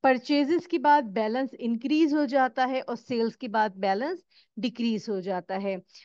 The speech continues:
तो अब हम यहाँ पे देखेंगे कि स-, ये क्रोनोलॉजिकल ऑर्डर में होता है, यानी कि डेट वाइज होता है।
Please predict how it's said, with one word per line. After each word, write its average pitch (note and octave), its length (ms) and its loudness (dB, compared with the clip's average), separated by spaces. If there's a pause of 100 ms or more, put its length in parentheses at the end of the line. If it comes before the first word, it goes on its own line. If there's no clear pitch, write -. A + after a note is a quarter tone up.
(140)
तो D4+ 80 -2
अब D#4 240 6
हम E4 160 2
यहाँ D4+ 220 2
पे D4+ 120 -4
देखेंगे D4 460 -4
कि C#4+ 120 -6
स-, - 160 -8 (120)
ये C#4+ 440 -2
क्रोनोलॉजिकल A3+ 880 -2
ऑर्डर C#4 300 4
में C#4+ 120 -2
होता C#4 220 -2
है, C#4 140 2
यानी G#3 280 -4
कि G#3+ 120 -4
डेट A#3+ 340 -6
वाइज C4+ 320 0
होता C4 260 -2
है। C#4 200 0